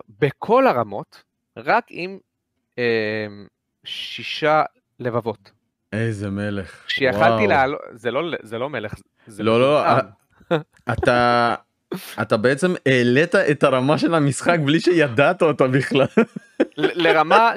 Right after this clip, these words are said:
Speaker 1: ש-, א-, אני באמת חושב שאף אחד
Speaker 2: הארד
Speaker 1: בעולם לא
Speaker 2: פלוס.
Speaker 1: חווה את זה. <laughs> אני זוכר את הרמה האחרונה, קראו לה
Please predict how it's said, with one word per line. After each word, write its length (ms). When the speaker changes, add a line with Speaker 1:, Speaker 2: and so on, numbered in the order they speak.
Speaker 1:
ש-, 40
א-, 320
אני 140
באמת 380
חושב 380
שאף 300
אחד 260
Speaker 2:
הארד 300
Speaker 1:
בעולם 180
לא 60
Speaker 2:
פלוס. 200
Speaker 1:
חווה 320
את 60
זה. 120
<laughs> 920
אני 160
זוכר 280
את 80
הרמה 240
האחרונה, 480
קראו 240
לה 100